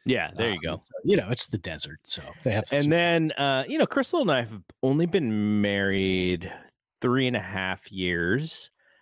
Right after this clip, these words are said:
Speaker 1: Uh, but she was all, she, you know, she, she's also all about that frugal life, uh, especially after Christmas. And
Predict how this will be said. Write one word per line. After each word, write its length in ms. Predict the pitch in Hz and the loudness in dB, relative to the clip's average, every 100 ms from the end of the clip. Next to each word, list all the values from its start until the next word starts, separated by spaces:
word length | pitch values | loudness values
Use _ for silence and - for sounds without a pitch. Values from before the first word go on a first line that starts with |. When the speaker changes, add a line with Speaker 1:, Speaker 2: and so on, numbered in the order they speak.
| _ _ - | _ _ -4
Speaker 1:
Uh, 420 | 107 95 90 87 87 | -2 0 -2 -4 -2
but 160 | 120 | -2
she 220 | - - 135 | -2 -2 0
was 200 | 123 110 | 2 2
all, 160 | 113 - | 0 -2
she, 160 | - | -2
you 20 | |
know, 280 | 123 92 95 - | 0 0 -2 -8
she, 200 | - - - | -6 -4 -2
she's 320 | - 143 127 | 0 2 2
also 340 | 117 110 120 | 0 0 0
all 280 | 104 92 110 | 2 2 2
about 320 | 95 101 101 | 2 0 0
that 240 | - 92 - | -2 -2 -4
frugal 640 | - 127 117 110 101 98 | 0 2 4 2 2 -2
life, 640 | 104 107 101 107 - - - - | -4 -2 0 -2 -6 -20 -20 -12
uh, 240 | 101 95 87 | -4 -2 -2
especially 540 | - 117 107 120 104 | 0 0 -2 0 0
after 280 | 98 98 104 | 0 -4 -6
Christmas. 560 | - 107 - 113 104 95 | -2 -4 -2 -6 -4 -4
And 140 | 85 | -6